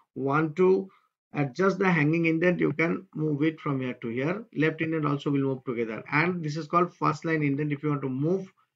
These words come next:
you can move it anywhere. Okay, as of your choice. All right, and then entire things you can bring it out there. All right, so that is the thing.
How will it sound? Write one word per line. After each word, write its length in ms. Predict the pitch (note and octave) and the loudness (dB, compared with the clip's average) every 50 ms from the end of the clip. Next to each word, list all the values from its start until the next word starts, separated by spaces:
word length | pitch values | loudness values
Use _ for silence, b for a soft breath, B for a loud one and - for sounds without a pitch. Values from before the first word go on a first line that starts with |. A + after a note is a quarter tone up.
| _ _ _ - | _ _ _ -6
you 160 | B2+ B2+ B2+ - | -6 -6 -4 -4
can 180 | D3 E3 F3 | -4 -2 0
move 280 | D#3 C#3 C#3 C#3 C3+ D3 | 0 0 0 0 0 -2
it 160 | D#3+ D#3 C#3 | -4 -4 -4
anywhere. 500 | B2+ A#2+ A#2+ A#2 A#2+ B2+ D#3 G3+ A3 A3 b b b b b b - | -4 -4 -2 -2 0 2 2 0 0 -4 b b b b b b -12
Okay, 160 | C3 - C#3+ | -6 -2 -2
as 160 | C3 C3+ B2 | -2 -2 -2
of 220 | C#3 - D3 A#2+ - - | -4 -8 -8 -10 -6 -4
your 100 | B2 A#2+ | -4 -4
choice. 500 | A#2+ - - D#3 D3 C3 G#2+ G2+ - - - - | -4 -2 0 2 2 2 0 -4 -10 -16 -10 -4
All 100 | B2+ C#3+ | -2 0
right, 200 | D#3+ F#3+ G#3 G3+ - | 2 0 0 -2 -4
and 240 | D3+ C#3 C3+ C#3+ D3 | -8 -6 -4 -2 -2
then 180 | D#3+ F3+ G#3 - _ _ _ _ _ - | -2 -2 -4 -6 _ _ _ _ _ -6
entire 400 | C3+ C3 B2+ - F3 F3 E3 D3 - | -6 -6 -6 -4 -4 -4 -4 -4 -4
things 200 | D#3+ D3 C#3+ - | -4 -4 -2 -4
you 100 | C#3+ C#3 | -6 -6
can 180 | - C3+ B2+ | -4 -6 -6
bring 200 | A#2 A#2+ B2 B2 B2 | -6 -6 -6 -6 -6
it 120 | A#2+ - | -6 -4
out 220 | A#2+ A#2+ A#2 A#2 | -4 -6 -6 -4
there. 260 | A#2 C3+ C3+ B2 G#2+ - _ _ _ _ _ _ _ - | -4 -2 -2 -2 -4 -8 _ _ _ _ _ _ _ -4
All 80 | F3+ F#3+ | 0 0
right, 240 | G3 D#3+ - - _ _ _ _ | 2 2 0 -2 _ _ _ _
so 140 | - G#3 | 2 4
that 160 | G3 G3 G3+ F#3+ | 6 6 6 4
is 80 | F#3 | 4
the 120 | F3 F#3 D#3 | 2 2 0
thing. 280 | - C#3 A#2+ G#2+ - | 2 0 -2 -2 -4